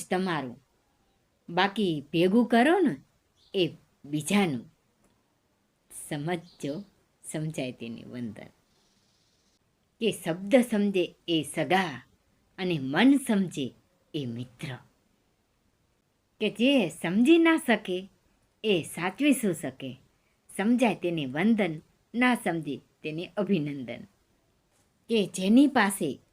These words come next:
ઓછું છે તે ગરીબ નથી,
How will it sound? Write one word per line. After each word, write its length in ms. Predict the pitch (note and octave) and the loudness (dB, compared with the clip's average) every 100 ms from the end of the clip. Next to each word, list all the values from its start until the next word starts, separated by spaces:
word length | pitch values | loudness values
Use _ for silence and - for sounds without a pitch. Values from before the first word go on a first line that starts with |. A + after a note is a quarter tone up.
| _ - | _ 0
ઓછું 420 | A3+ C4+ - B3 | 0 2 0 0
છે 280 | - E3 B2 - _ _ _ | -2 -6 -12 -14 _ _ _
તે 240 | G3+ G#3+ C#4+ A3 - | 0 2 0 -4 -4
ગરીબ 400 | F3 D4+ D4 G#3 | 4 6 6 4
નથી, 380 | E3+ - C#3 | -2 -6 -14